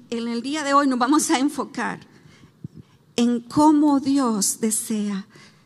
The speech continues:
poner su corazón en nosotros. Mire lo que dice, y vamos a hacerlo, vamos a estudiar los capítulos uno, dos y cuatro de Nehemías. Les pido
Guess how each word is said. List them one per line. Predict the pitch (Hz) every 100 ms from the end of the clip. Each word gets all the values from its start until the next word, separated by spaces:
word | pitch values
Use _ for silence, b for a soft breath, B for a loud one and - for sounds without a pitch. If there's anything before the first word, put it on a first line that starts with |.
| b
poner | - 233 233 226
su | - 240
corazón | 220 208 202 - - 220 196
en | 185
nosotros. | 185 190 - 165 - - - -
Mire | 277 330
lo | 339
que | 330 277
dice, | 269 277 269
y |
vamos | 240 262 330
a |
hacerlo, | 339 - 294 294 302 B B B B
vamos | 262 294
a | 311
estudiar | - 277 269
los | 277
capítulos | 269 254 240 262 262 - -
uno, | 254 285 302 311 277
dos | 220 269 294 262
y |
cuatro | - 240 269 269 277
de | 262
Nehemías. | 226 202 202 226 269 302 -
Les | 254
pido | - 320 349